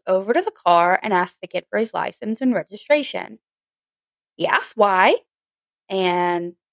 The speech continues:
John tells him he's writing him a citation. Melvin's there just revving up his trash truck, letting John know he's there, because apparently he thinks he can't see a giant trash truck, I guess. This kid says, "You may want to talk to my uncle before you do that."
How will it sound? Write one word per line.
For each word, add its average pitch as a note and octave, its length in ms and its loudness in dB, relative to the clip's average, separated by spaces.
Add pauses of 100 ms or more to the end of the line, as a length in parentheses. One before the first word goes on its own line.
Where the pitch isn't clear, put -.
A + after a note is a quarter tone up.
(160)
John F3+ 200 -4
tells F3+ 220 -4
him A3 100 -2
he's C4 140 -2
writing F#3 280 -2
him A3 80 -2
a A#3+ 60 0
citation. B3+ 720 -2 (720)
Melvin's A#3+ 520 2
there F#3+ 240 4
just F3 240 -10
revving G3+ 560 4
up B3 140 2
his A3+ 120 -8
trash G3 380 2
truck, F#3+ 300 2
letting F#3+ 260 -2
John F#3 320 2
know F#3 180 2
he's F#3 220 -2
there, F3 380 0 (260)
because F3+ 240 -4
apparently F3+ 640 -4 (320)
he F#3+ 80 -8
thinks F3+ 280 -6
he - 200 -20
can't F3 160 2
see F#3+ 180 0
a F3+ 60 4
giant F3+ 340 2
trash - 280 -4
truck, - 260 -8
I D#2 60 -20
guess. F2 320 -6 (840)
This G#3+ 140 -4
kid A3 240 0
says, G3 320 0
"You G3 60 -8
may A3+ 120 4
want C#4 120 2
to C#4+ 40 -2
talk B3+ 200 2
to A#3 80 -4
my A3+ 120 4
uncle B3 280 2
before B3+ 340 2
you C4 160 0
do C4+ 160 -2
that." C4+ 380 0